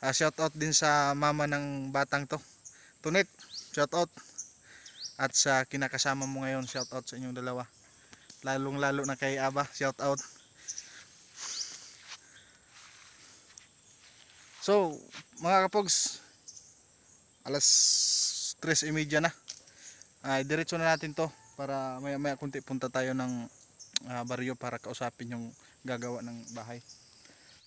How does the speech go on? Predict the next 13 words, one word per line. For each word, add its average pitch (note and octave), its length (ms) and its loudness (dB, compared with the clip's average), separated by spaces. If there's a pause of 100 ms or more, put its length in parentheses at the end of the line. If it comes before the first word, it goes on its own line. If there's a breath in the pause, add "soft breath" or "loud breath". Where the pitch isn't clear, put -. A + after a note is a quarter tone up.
(680 loud breath)
What's E3+ 160 2
up F#3 160 0
mga F3 320 4
kapogs? F3+ 320 2 (960 loud breath)
Ito, E3+ 240 0
hingal F3 240 4
na D#3+ 80 2
hingal F3 240 4
na. F#3 160 4 (1200 loud breath)
Napakahaba D#3 480 0
ng E3 160 0
akyatin D#3 480 -2
pa. E3+ 160 -2